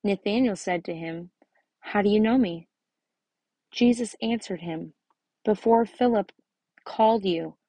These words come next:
when you were under the fig tree, I saw you." Nathanael answered him, "Rabbi, you are the Son of God, you are the King of Israel." Jesus answered him, "Because I said to you, 'I saw you under the fig tree,' do you believe me?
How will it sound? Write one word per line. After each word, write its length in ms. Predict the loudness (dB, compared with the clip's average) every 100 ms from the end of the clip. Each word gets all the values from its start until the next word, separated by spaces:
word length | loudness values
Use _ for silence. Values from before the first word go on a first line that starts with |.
| _ _ _ -2
when 180 | 2
you 160 | 4 4
were 180 | 2 2
under 240 | 0 2
the 140 | 0 -4
fig 300 | -6 -6 -6
tree, 400 | -6 -6 -8 -12 _ _ _ _ _
I 140 | 0 0
saw 320 | -2 -6 -4
you." 340 | -4 -8 -10 -18 _ _ _ _ _ _ _ _
Nathanael 480 | -6 -2 0 0 -2
answered 460 | -2 -2 -2 -4 -6
him, 380 | -4 -6 -8 -14 _
"Rabbi, 600 | 2 6 6 6 0 -2 -8 _ _ _ _ _ _ _ _
you 160 | 4 6
are 80 | 4
the 120 | 0
Son 240 | -2 -4
of 160 | -4 -2
God, 420 | 0 2 0 -2
you 140 | 0
are 100 | 0
the 100 | -2
King 280 | -4 0 0
of 100 | 2
Israel." 560 | 2 0 -4 -6 -8 -12 _ _ _ _ _ _ _ -2
Jesus 340 | 0 0 -2
answered 380 | -4 -4 -2 -4
him, 320 | -4 -8 -12 _ _ _ _ _ _ -4
"Because 340 | 0 4 6
I 120 | 6
said 340 | 4 4 2 2
to 120 | 0
you, 240 | 4 4
'I 100 | 2
saw 240 | 0 0 2
you 220 | 2 2
under 180 | -2 -4
the 140 | -6
fig 300 | -2 -2 -2
tree,' 260 | -4 -4 -4
do 140 | -4
you 180 | -2 -2
believe 400 | -4 -4 -4 -4
me? 240 | -8 -10